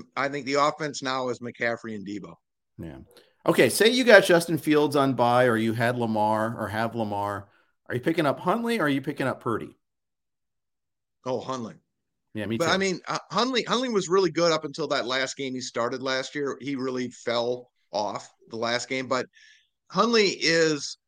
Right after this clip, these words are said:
Speaker 1: kind of Lamar light. He's, he's gonna run all the time. He's not as good a passer as Lamar.
Speaker 2: Mm-hmm.
Speaker 1: And their issues are they've got nobody to throw to other than Mark Andrews.
Speaker 2: Yeah.
Speaker 1: I mean, their wide receiver core is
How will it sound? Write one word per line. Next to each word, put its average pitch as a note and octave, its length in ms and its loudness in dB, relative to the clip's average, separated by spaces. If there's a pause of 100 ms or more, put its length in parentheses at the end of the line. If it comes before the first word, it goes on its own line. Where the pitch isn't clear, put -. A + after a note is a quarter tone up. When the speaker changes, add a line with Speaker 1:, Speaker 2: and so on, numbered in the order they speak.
(200)
Speaker 1:
kind D#3+ 260 0
of D3+ 60 0
Lamar C3+ 460 0
light. B2+ 320 -2 (760)
He's, C3+ 460 -4
he's C3 200 -12
gonna D3+ 200 0
run C#3+ 300 2
all D#3 180 2
the D3+ 100 -4
time. D#3 260 0
He's C3 160 -8
not D3 180 2
as B2+ 80 -10
good C#3 160 -2
a B2 40 -2
passer B2+ 480 -2
as D3 120 -6
Lamar. D#3 460 -4 (400)
Speaker 2:
Mm-hmm. G#2+ 160 -6
Speaker 1:
And D#3 300 0 (600)
their G#3 280 8
issues F3+ 440 6
are C3 360 2
they've G#3 180 2
got D3+ 220 4
nobody B2+ 600 2
to A2 100 -4
throw B2+ 300 -2
to G2+ 200 -10
other A2 180 -6
than G#2+ 100 -8
Mark G#2+ 240 -8
Andrews. G2 480 -12 (320)
Speaker 2:
Yeah. - 280 -6
Speaker 1:
I A2+ 40 -6
mean, A#2+ 160 -4
their D3 140 2
wide D3 300 4
receiver C3 360 -4
core G#2+ 260 -4
is F2+ 140 -12